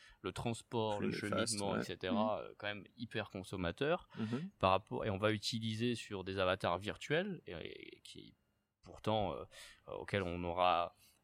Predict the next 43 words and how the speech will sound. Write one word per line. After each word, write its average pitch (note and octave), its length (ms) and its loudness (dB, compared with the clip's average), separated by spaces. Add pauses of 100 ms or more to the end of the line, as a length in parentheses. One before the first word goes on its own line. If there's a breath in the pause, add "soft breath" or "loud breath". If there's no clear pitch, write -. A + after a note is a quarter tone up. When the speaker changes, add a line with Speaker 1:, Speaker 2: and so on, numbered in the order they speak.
Speaker 1:
euh, C2+ 200 -10 (120)
apporté, G2 680 0
on, F2 140 -8
on G#2+ 100 2
apporte A2+ 400 4
tout C3+ 200 -2
un A#2 100 2
sentiment A2+ 440 0
de G#2 60 -4
valeur G#2+ 480 0
dans F#2+ 120 -2
la F2+ 60 -2
manière F#2 280 0
dont F#2 260 -8
on G2 100 -16
s'habille, G#2 440 -2
dont G2+ 160 -6
on F2 60 -10
s'exprime, G2+ 500 -2
dont F2+ 200 -10
on F#2+ 120 -6
danse A2 340 -4
dans G2 140 -10
l'économie, G2 760 -4 (140)
et, F2 300 0 (500 loud breath)
euh, D#2 220 -2 (680)
plus B2 240 0
de A2 80 0
valorisation, G2 1040 4
de A2+ 200 -2
la G2 120 10
création G2+ 400 2
plus - 160 -6
rapide, E2+ 440 0
qui - 340 -18
consomme G2 480 -4
beaucoup G2+ 240 -10
moins G2 200 -2
d'énergie, F2+ 540 -4
qui - 140 -14
laisse F#2+ 180 -4
une F#2 100 -4
impact, - 480 -2